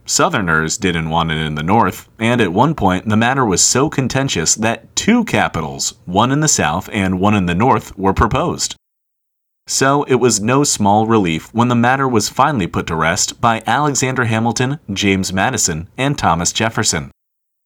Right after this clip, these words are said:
Hamilton was looking to pass a financial plan that allowed the U S government to assume states' debts from the Revolutionary War. And to do that, he needed some Southern votes in Congress.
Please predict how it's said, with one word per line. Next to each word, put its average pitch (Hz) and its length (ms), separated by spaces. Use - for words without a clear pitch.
Hamilton 110 580
was 117 180
looking 147 360
to 131 100
pass 110 360
a 85 60
financial 95 540
plan 80 380
that 104 100
allowed 131 400
the 98 220
U 120 100
S 139 160
government 92 460
to 113 160
assume 135 400
states' - 460
debts 95 440
from 107 180
the 127 100
Revolutionary 87 760
War. 95 420
And 104 220
to 92 80
do 113 220
that, 76 340
he 185 160
needed 117 340
some 123 220
Southern 101 440
votes 85 300
in 90 140
Congress. 107 560